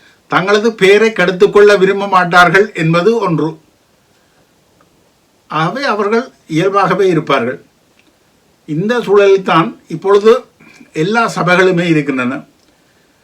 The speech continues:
ஆகவே, இது எவ்வாறு செயல்படும், எவ்வாறு நடக்கும், எவ்வாறு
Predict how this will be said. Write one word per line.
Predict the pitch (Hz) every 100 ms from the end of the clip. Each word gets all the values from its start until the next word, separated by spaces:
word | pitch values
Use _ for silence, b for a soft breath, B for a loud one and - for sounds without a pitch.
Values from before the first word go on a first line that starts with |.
| _ _ _ _ -
ஆகவே, | 156 175 214
இது | 190 196 202
எவ்வாறு | 160 160 208 - 208 226
செயல்படும், | 220 196 190 196 196 180 226 226
எவ்வாறு | 151 160 190 214 214 214
நடக்கும், | 170 160 175 170 202 233 b b b b b
எவ்வாறு | 143 156 202 202 196 214 -